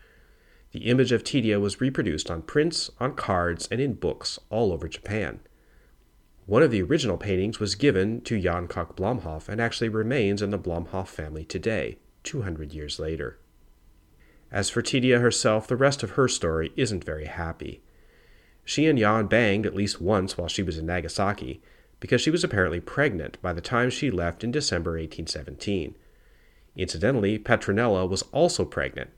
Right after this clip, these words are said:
five months so, when they left Japan, which meant her conception probably occurred during the voyage from Batavia to Japan in the summer. Petronella's baby was born on the ship back from Batavia to Holland, the Antoinette Jacoba,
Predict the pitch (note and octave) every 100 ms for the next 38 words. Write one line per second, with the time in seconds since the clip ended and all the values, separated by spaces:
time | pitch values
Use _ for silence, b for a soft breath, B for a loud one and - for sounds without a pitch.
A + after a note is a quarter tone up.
0 | - - A2+ C3 G#2 A#2+ C3+ - C2 C2+
1 | - _ - G2 A#2 G#2 E2+ - - G2
2 | G2+ - - - _ _ - - A2 -
3 | - F#3 G#2 - F2+ - F2+ - B2 D#3
4 | C#3+ F2 - F#2+ F2 E2 A#2 E3 C3 E2
5 | F2 D#2+ E2 - - - A2 A#2+ - E2+
6 | E2 E2 - F#2+ - F#2+ D#2 D2 C#2+ -
7 | A2 G2 A#1+ - b b b b b b
8 | b b b b - C3 F3+ D3 B2 C3
9 | - G#2+ G#2 A#2+ G#2+ F#2 G2 A2 A2 G#2
10 | - A#2 - - A#2 D#3 B2 F2 - F2
11 | D#2+ D#2+ F2 E2+ B2+ C3 F#2 G2+ - -
12 | - F2+ G#2 - F#2+ F#2 - - - B2
13 | F2+ G#2